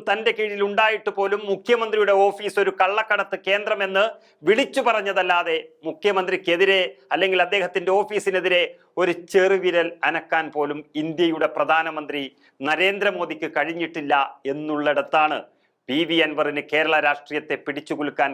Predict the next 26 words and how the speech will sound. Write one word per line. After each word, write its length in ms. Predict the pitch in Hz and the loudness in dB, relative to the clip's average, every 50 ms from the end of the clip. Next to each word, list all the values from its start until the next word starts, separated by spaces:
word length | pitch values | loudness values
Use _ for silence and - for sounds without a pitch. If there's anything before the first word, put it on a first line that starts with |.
| 127 - | -2 -4
കഴിഞ്ഞിട്ടുണ്ടെങ്കിൽ 760 | 143 143 147 156 151 151 151 147 139 139 139 127 135 117 92 - _ _ _ _ _ | -4 -4 -4 -8 -10 -10 -8 -6 -4 -4 -2 -2 -4 -6 -6 -10 _ _ _ _ _
അവിടെ 300 | 117 123 131 156 147 147 139 135 | -4 -2 0 0 0 0 0 -2
വിജയം 360 | 135 117 151 156 147 139 123 117 - - _ _ _ _ _ _ | -2 -2 0 0 0 0 -2 -4 -12 -20 _ _ _ _ _ _
കേരളത്തിലെ 640 | 139 151 160 165 170 165 156 165 165 151 143 143 139 139 - - 131 135 | 2 2 2 2 2 -2 -2 -4 -6 -4 -2 -2 -2 -4 -4 -4 -2 -2
എം 80 | 143 151 151 | -2 -2 -2
എൽ 80 | 143 143 | 0 2
എ 60 | 139 139 135 | 2 2 2
ആയ 180 | 131 131 131 123 - | 2 0 0 -2 -4
പി 100 | - 139 143 135 | -6 -8 -6 -6
വി 80 | 135 139 135 131 | -2 -2 -2 -2
അൻവറിന് 340 | 123 117 127 120 117 117 - | 0 -2 -4 -4 -4 -4 -6
തൻ-, 260 | 123 113 113 117 120 - _ | -6 -6 -6 -8 -14 -8 _
തന്നെയാണ്. 440 | 131 120 123 127 123 117 104 90 92 - - _ _ _ _ _ _ - | -4 -4 -2 0 0 0 0 0 -4 -8 -16 _ _ _ _ _ _ -2
അവിടെ 200 | 131 147 147 139 - | 0 0 0 0 -2
പ്രധാനമന്ത്രിയല്ല 760 | 151 151 170 180 190 196 196 196 190 185 190 190 180 196 196 202 196 180 - - | -2 0 2 2 2 0 -2 -2 0 0 2 2 2 2 0 0 0 0 -4 -10
വിജയിച്ചത്. 480 | 151 151 165 165 160 156 151 139 - - - _ _ _ _ _ _ - | -8 -6 -6 -6 -4 -6 -6 -8 -8 -10 -14 _ _ _ _ _ _ -2
തൃശ്ശൂരിൽ 400 | 156 185 185 214 233 247 247 240 233 233 | -2 0 2 4 4 4 4 4 2 0
വന്ന് 200 | 226 220 220 220 220 220 220 | 2 2 0 0 0 0 0
കരുവന്നൂർ 460 | 185 190 208 214 226 220 226 226 220 208 190 | 0 0 2 0 -2 0 0 -2 0 2 2
ബാങ്കിനെ 340 | 208 214 214 220 220 226 214 220 | 0 0 0 -2 -2 -4 -4 -2
കുറിച്ചും 340 | 214 208 208 202 - 226 233 247 - - _ _ _ _ _ _ _ _ _ _ _ _ _ - | -4 -4 -4 -4 -4 -4 -4 -4 -10 -18 _ _ _ _ _ _ _ _ _ _ _ _ _ -4
മുഖ്യമന്ത്രിയുടെ 560 | 170 170 - 247 247 247 240 240 240 220 220 220 233 | -4 0 2 2 2 2 0 -2 0 2 4 2 2
ഓഫീസിനെ 400 | - 226 247 - 233 226 233 220 226 | 2 -2 -4 -2 -2 0 -2 0 2
കുറിച്ചും 320 | 220 214 214 208 226 220 208 202 - - 170 | 0 0 2 0 0 -2 -2 -2 -2 -2 -2
അഴിമതി 360 | 196 214 226 233 220 214 220 214 208 | 0 0 -2 -2 0 2 2 2 4
ആരോപണങ്ങൾ 480 | 220 233 233 240 233 220 220 214 214 | 2 0 0 -2 -2 -4 -4 -2 -2